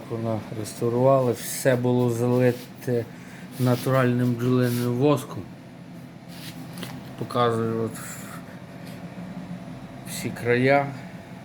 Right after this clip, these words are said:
Інакшого вибору не було, тому що ікона би до свого власника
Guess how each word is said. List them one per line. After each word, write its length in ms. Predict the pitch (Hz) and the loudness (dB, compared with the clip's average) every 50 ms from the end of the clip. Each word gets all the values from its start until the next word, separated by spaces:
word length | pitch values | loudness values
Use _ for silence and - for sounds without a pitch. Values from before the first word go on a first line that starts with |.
| - - - - - - - - - - - - - - - - - - 170 175 - - 170 170 - - - - - - - - - - - - - - - - - - - - - - - | -12 -12 -12 -12 -12 -14 -14 -16 -16 -14 -14 -14 -12 -12 -14 -14 -12 -12 -12 -12 -10 -10 -10 -10 -10 -12 -12 -12 -12 -12 -12 -12 -12 -12 -12 -12 -12 -12 -12 -12 -12 -12 -12 -12 -12 -8 -6
Інакшого 640 | - 135 135 143 135 131 131 - 143 139 131 135 135 | -4 4 6 8 8 8 6 4 4 6 6 6 6
вибору 640 | 131 135 151 135 135 131 131 131 127 131 127 127 123 | 8 8 8 8 6 4 2 0 2 2 2 2 2
не 140 | 127 131 | 2 0
було, 440 | 127 127 135 151 160 156 156 147 127 - - - - | -2 0 0 2 2 4 4 2 0 -2 -6 -10 -6
тому 260 | 131 127 135 139 135 | -2 0 0 2 0
що 240 | 123 - - 135 123 - - - - - - - - - - | 0 -2 -2 -4 -4 -6 -8 -14 -14 -14 -14 -14 -10 -4 -2
ікона 440 | 127 120 - - 147 147 147 143 135 135 131 | -2 0 0 0 0 2 0 -2 -2 -2 0
би 180 | 139 139 139 143 - - - - - - 143 135 | 0 0 0 -2 -6 -12 -14 -12 -12 -8 -6 -4
до 100 | 135 131 | -4 -4
свого 360 | - - 143 135 131 135 131 | -2 0 0 2 2 2 4
власника 600 | 135 143 147 147 135 - - 131 127 - 127 | 4 6 6 6 4 2 -2 -8 -6 -6 -6